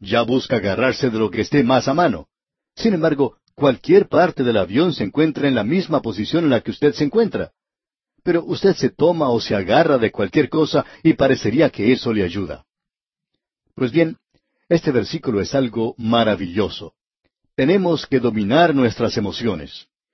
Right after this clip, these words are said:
No debemos dejar que nuestras emociones controlen nuestras vidas. Dios no quiere que nosotros seamos creyentes derrotados en esta vida aquí en la tierra. Hay muchas personas que han sido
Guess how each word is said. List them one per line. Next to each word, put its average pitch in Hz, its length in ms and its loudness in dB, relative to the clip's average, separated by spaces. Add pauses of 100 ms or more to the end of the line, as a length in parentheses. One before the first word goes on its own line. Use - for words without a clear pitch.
(260)
No 185 120 -2
debemos 127 320 2
dejar 101 300 0
que 95 100 -6
nuestras 113 360 -2
emociones 110 500 -2
controlen 156 680 2
nuestras 120 340 0
vidas. 120 400 -4 (520)
Dios 196 260 0
no 160 140 0
quiere - 220 2
que 131 100 0
nosotros 135 460 0
seamos 127 340 -2
creyentes 110 500 0
derrotados 110 800 0
en 104 80 -2
esta 117 240 -2
vida 127 400 0
aquí 120 240 -2
en 127 60 2
la 107 80 2
tierra. 117 420 -2 (680)
Hay 147 120 -2
muchas 165 320 -4
personas 104 480 -4
que 113 80 -4
han 101 120 -2
sido 113 360 -2